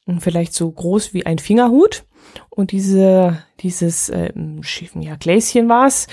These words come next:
ähm, war nicht aus Glas, sondern war aus Schokolade. Und dann konnte man sich einmal durch das,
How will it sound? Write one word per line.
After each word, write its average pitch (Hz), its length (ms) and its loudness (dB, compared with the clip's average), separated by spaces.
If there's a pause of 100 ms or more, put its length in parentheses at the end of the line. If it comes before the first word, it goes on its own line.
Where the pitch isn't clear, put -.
(300)
ähm, 175 260 -2
war 175 160 2
nicht 180 180 -2
aus 165 180 -6
Glas, 165 360 0
sondern 233 260 2
war 202 140 -4
aus 220 80 -8
Schokolade. 180 600 2 (1040)
Und 190 240 2
dann 214 220 2
konnte 285 280 2
man 277 200 4
sich 254 260 -4
einmal 240 420 2
durch 196 320 0
das, 202 360 -2